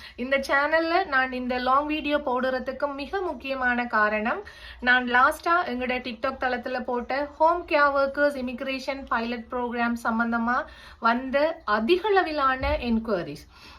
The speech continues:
அந்த என்குயரிஸுக்கு, அ, பெரும்பாலான ஆட்கள், பெரும்பாலான ஆட்களுக்கு ஒரே மாதிரியான கொஸ்டின் தான் இருந்தது, ஒரே மாதிரியான டவுட் தான் இருந்தது.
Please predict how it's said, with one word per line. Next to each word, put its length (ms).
அந்த 260
என்குயரிஸுக்கு, 840
அ, 220
பெரும்பாலான 840
ஆட்கள், 340
பெரும்பாலான 880
ஆட்களுக்கு 560
ஒரே 360
மாதிரியான 540
கொஸ்டின் 500
தான் 120
இருந்தது, 560
ஒரே 380
மாதிரியான 580
டவுட் 360
தான் 200
இருந்தது. 600